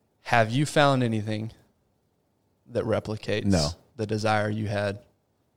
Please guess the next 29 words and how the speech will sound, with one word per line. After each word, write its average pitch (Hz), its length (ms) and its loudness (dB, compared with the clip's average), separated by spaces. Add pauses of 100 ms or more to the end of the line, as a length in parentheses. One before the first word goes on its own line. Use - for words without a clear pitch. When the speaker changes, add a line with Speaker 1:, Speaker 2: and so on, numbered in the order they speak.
(100)
Speaker 1:
in 104 100 -8
those 98 160 -4
fourteen, - 400 -10
thirteen 107 300 -2
years 101 200 -8
playing? - 360 -10
Speaker 2:
No, 92 400 0 (160)
I, 92 180 0
I 117 140 6
Speaker 1:
Or 107 160 6
Speaker 2:
thi-, - 180 -8
Speaker 1:
longer, 104 260 -2
but - 280 -6
Speaker 2:
look, 117 440 6
I, 107 200 4
I 123 120 8
think 147 300 0
the 87 120 -2
closest 98 1120 -2
thing 87 380 -2
that 78 120 -2
I 76 80 -2
would 78 220 -4
say 87 920 0 (1200)
that 98 320 4
gives 107 420 6
me 98 280 4
that 82 360 0
fire 92 720 4